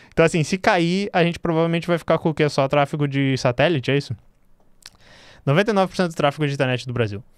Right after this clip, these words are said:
A instalação continuará localizada na Praia do Futuro, mas ficará a mais de um quilômetro do ponto previsto inicialmente. O projeto causou enorme preocupação quando foi anunciado no ano passado, devido ao grande risco para a infraestrutura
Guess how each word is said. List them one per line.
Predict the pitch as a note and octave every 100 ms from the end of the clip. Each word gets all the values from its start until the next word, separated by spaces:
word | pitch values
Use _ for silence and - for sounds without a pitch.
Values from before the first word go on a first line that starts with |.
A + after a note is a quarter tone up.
| _ -
A | C#3
instalação | C3+ D#3 D3+ D#3+
continuará | F3+ E3+ E3+ D3 D3
localizada | E3 E3+ D3+ C#3+ C#3
na | B2+
Praia | B2+ B2
do |
Futuro, | - E3 D3+ E3
mas | D#3+
ficará | - E3+ C#3
a |
mais | C#3 C3+ D3
de | E3+
um |
quilômetro | D#3+ C#3+ C3 D3 C#3+
do | C#3
ponto | - B2+
previsto | - B2+ B2+ C#3+
inicialmente. | C3+ E3+ C#3 A2 -
O | B2
projeto | C3+ C3 B2+ -
causou | D3 B2+ C#3+
enorme | C#3+ D#3 E3+ E3+
preocupação | F3 - D#3+ - C#3+
quando | D3+ C#3+
foi | D3+
anunciado | D3 D3 D#3 C3 C#3+ D#3 - - -
no | C3+
ano | C3+
passado, | D#3+ D3+ C#3+ D3+
devido | D3+ D3+
ao | D3+
grande | C#3 D3
risco | D3+ D3 -
para | D#3+ C#3
a | C3
infraestrutura | D3 - D3 C#3+ C#3